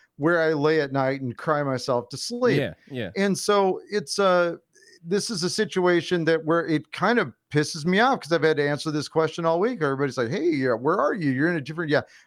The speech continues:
Speaker 1: I'm in my bedroom. And I'm really kind of jammed in the corner of this bedroom. And the reason I'm in this bedroom is the same reason I've been looking for a house for a couple, three, four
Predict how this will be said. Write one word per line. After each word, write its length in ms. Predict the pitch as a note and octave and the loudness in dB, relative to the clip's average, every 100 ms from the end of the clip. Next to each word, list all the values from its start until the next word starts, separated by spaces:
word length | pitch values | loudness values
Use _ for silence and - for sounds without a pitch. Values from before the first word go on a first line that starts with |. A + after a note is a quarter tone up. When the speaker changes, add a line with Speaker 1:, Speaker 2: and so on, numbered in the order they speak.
| - | -2
Speaker 1:
I'm 100 | D3+ | 0
in 100 | E3+ | 2
my 140 | D3+ | 2
bedroom. 400 | B2 B2 G#2 D#2 - _ _ - | 2 0 0 -4 -8 _ _ -2
And 100 | G3 | 2
I'm 240 | B3 B3 F#3 | 2 0 2
really 260 | A#3+ G3+ | 2 2
kind 180 | - F#3 | 2 0
of 100 | C3+ G#2 | 0 -2
jammed 400 | C3+ D#3 D#3+ C#3+ | 0 0 0 0
in 80 | |
the 80 | A#2+ | -2
corner 380 | - D#3 D#3+ A2+ | 0 0 2 0
of 100 | G#2+ | 0
this 160 | A2 - | -4 0
bedroom. 420 | D3 G#2 D#2+ - | 0 0 -6 -6
And 180 | D3+ D#3+ | -2 0
the 80 | E3+ | 0
reason 560 | D#3 G#3+ A#3+ G#3 F#3 D#3 - | 0 0 2 2 0 -2 -2
I'm 240 | D#3+ E3 | 2 4
in 140 | F#3 F3+ | 4 2
this 200 | C3 - | 0 0
bedroom 580 | D#3+ F#3+ G2+ D#2 A#2 - _ _ _ - | 0 0 -2 -6 -10 -14 _ _ _ 2
is 180 | F#3+ E3 | 2 4
the 80 | F3+ | 2
same 320 | B3 C#4+ A#3 | 2 4 4
reason 260 | G3+ F3+ | 4 2
I've 120 | E3 E3+ | 2 2
been 100 | E3 | 2
looking 340 | D#3+ E3 D#3+ | 2 0 -2
for 340 | - C#3 C3+ - | -2 0 0 0
a 120 | C3+ | 0
house 440 | F3 G3+ C#3+ - | 2 2 2 -2
for 260 | - C#3 C3+ | -2 0 0
a 60 | |
couple, 340 | B2 G#2+ A2 A2 - | 0 -4 -2 -4 -2
three, 300 | A#2 A2+ A2+ - | -2 -2 -4 -2
four 380 | A#2 G#2+ A2 | 0 0 -2